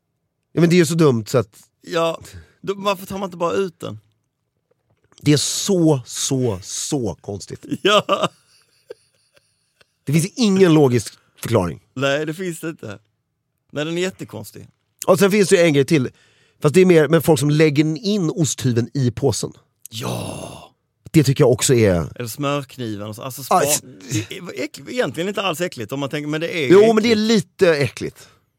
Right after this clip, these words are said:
Speaker 2: Det känns, det känns som det frodas någonting där inne.
Speaker 1: Ja.
Speaker 2: Jag jobbade med en tjej, Cecilia.
Speaker 1: Mm.
Speaker 2: Hon hade en, eh, grej.
Speaker 1: Mm.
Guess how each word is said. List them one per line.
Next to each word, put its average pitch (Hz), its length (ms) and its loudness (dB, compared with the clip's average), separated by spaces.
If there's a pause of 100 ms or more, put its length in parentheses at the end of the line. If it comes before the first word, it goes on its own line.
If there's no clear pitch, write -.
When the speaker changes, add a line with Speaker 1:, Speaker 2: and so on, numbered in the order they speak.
(280)
Speaker 2:
Det 156 80 -12
känns, 175 320 -6
det 180 120 -12
känns 196 200 -6
som 165 80 -12
det 160 60 -10
frodas 170 480 -8
någonting 139 300 -8
där 117 140 -8
inne. 110 180 -4
Speaker 1:
Ja. 101 240 2 (540)
Speaker 2:
Jag 175 120 -6
jobbade 185 380 0
med 180 80 -2
en 175 80 -2
tjej, 117 240 -4
Cecilia. 110 540 -6
Speaker 1:
Mm. 101 100 -16 (720)
Speaker 2:
Hon 170 300 -6
hade 127 380 -6
en, 120 280 -8 (360)
eh, 117 600 -10 (640)
grej. 120 380 -8 (100)
Speaker 1:
Mm. 107 320 -4